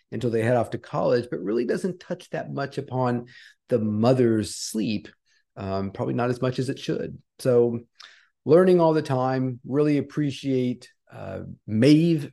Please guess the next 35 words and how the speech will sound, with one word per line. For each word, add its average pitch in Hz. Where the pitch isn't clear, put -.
for 113
putting 147
this 131
episode 123
together. 117
Want 117
to 117
give 113
another 120
big 123
thank 135
you 123
and 113
shout 113
out 110
to 104
Venus 123
Mahmoudi, 117
Doctor 113
Venus 107
Mahmoudi. 117
Please 117
follow 113
her 110
at -
Doctor 131
Venus 123
on 107
Instagram, 120
Then 131
Ben, 131
V 139
E 127
N 131
B 120